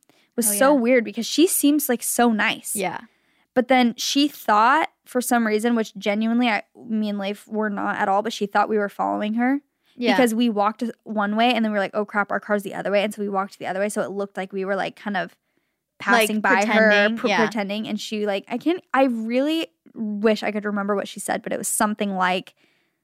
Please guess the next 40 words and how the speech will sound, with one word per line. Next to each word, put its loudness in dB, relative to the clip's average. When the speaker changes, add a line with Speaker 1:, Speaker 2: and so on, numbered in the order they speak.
Speaker 1:
like, -12
"Take 0
a 2
picture 2
of 0
me." -6
Yeah. 0
And -10
I -10
was -10
like, -12
"What -8
the -10
Speaker 2:
Like, -8
Speaker 1:
heck?" 2
Speaker 2:
"Get -2
your 0
pictures." -2
Speaker 1:
Yeah, 6
"Get 0
your 4
pictures." 4
Like, 0
and -4
Speaker 2:
Yeah, 4
Speaker 1:
I 4
was 0
Speaker 2:
what 0
Speaker 1:
like, -8
Speaker 2:
the -12
heck? -4
Speaker 1:
"What?" 4
I 2
was 2
like, 2
"That's 0
actually -2
kind 2
of, 0
like, 0